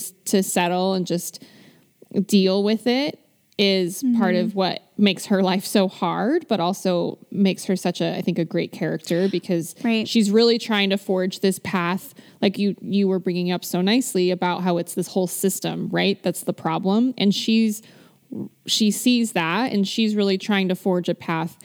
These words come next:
Speaker 1: out of this current system.
Speaker 2: Yeah.
Speaker 1: And that's, like, a, I feel like that's a lonely position to be in, right? And I think stories that center around people who are doing that are always really compelling. Like, it's those heroes that,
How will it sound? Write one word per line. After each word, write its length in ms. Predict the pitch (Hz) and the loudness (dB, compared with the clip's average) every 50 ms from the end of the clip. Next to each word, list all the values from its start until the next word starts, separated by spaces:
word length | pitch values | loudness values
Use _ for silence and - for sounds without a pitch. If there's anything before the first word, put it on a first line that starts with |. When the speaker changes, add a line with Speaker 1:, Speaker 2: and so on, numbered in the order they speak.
| - - - - - - | -20 -20 -20 -20 -10 -4
Speaker 1:
out 260 | - 202 190 190 - | -2 0 0 -2 -2
of 380 | - 185 185 185 208 226 269 240 | -2 -2 0 0 0 0 0 0
this 200 | - 180 190 - | 0 0 0 -2
current 340 | - - 185 170 170 - - | -4 -4 -2 -2 -2 -4 -4
system. 560 | - - 156 156 - - - - - - 196 - _ _ - - _ _ _ - | -6 -4 -4 -4 -6 -6 -8 -8 -6 -6 -8 -8 _ _ -20 -20 _ _ _ 0
Speaker 2:
Yeah. 180 | 233 214 208 | 2 2 4
Speaker 1:
And 140 | 202 202 196 | 4 2 2
that's, 180 | 196 202 - 240 | 0 0 0 0
like, 140 | 220 - 214 | 0 2 2
a, 120 | 196 180 - | 0 0 0
I 80 | - 190 | -2 0
feel 100 | 202 202 | 2 2
like 160 | 196 190 190 | 2 2 2
that's 160 | 208 190 - | 0 0 0
a 60 | 208 | 0
lonely 560 | 185 180 180 185 185 185 185 185 185 180 175 170 | 0 2 2 2 2 2 2 2 2 0 0 0
position 480 | - 196 180 180 175 170 - 175 170 170 | 0 0 2 2 0 0 0 -2 -2 -2
to 120 | - 175 | -2 -2
be 260 | - - 160 160 160 | 0 0 0 0 0
in, 240 | 160 160 170 175 165 | -2 -4 -4 -4 -4
right? 240 | 156 160 175 185 - | -2 0 0 0 0
And 140 | - 185 180 | 0 0 0
I 80 | 180 180 | 0 0
think 240 | - 185 180 - | -2 -2 -4 -4
stories 920 | - - - - 190 180 185 190 185 170 165 165 190 240 254 262 - - - | -6 -6 -2 0 2 2 2 2 0 0 0 0 2 2 0 -2 -4 -4 -2
that 180 | 190 175 - - | -2 -2 -2 -2
center 400 | - - 180 180 - - 185 180 | -2 0 0 0 0 0 0 0
around 240 | 180 180 180 175 - | 0 0 -2 -2 0
people 360 | - 180 - - 180 180 175 | 0 0 2 2 2 2 2
who 160 | 185 180 170 | 2 0 0
are 120 | 165 160 | 0 -2
doing 320 | 170 - 180 170 175 180 185 180 | -4 -2 -2 0 0 2 0 0
that 200 | 185 202 208 - | 0 -2 -2 -2
are 220 | 185 170 170 - | -2 -2 -2 -2
always 340 | - - 180 175 175 - - | -2 0 0 0 0 0 -2
really 160 | 170 170 170 | -2 -2 -4
compelling. 640 | - - 180 165 - - 233 208 165 - 85 - | -4 -4 -6 -4 -2 0 0 0 0 -2 -4 -6
Like, 200 | - - 175 - | -4 -4 -2 -2
it's 140 | 180 175 - | -4 -2 0
those 220 | - 196 196 196 - | 0 0 0 0 0
heroes 560 | - 240 233 226 208 190 180 175 175 175 - | 0 0 2 2 2 2 0 0 -2 -2 -2
that, 240 | 185 180 - - | -2 -2 -2 -4